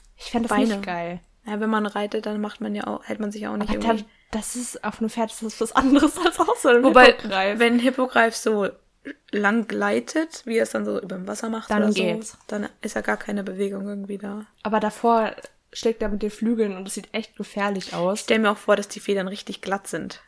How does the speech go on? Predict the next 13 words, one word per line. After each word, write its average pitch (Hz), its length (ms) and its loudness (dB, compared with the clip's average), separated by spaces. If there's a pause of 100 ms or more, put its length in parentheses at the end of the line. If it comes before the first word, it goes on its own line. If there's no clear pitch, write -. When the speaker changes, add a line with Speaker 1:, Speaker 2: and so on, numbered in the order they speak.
Speaker 1:
Ja. 196 220 -6 (680)
Speaker 2:
Da - 80 -14
kannst 208 240 -10
du 208 40 -6
bestimmt 214 300 -8
schnell 208 180 -8
abrutschen. 208 640 -10 (100)
Speaker 1:
Das - 140 -14
ist - 100 -8
halt 196 160 -2
nicht 185 300 -4
geil. 165 340 -6 (680)
Aber 185 460 4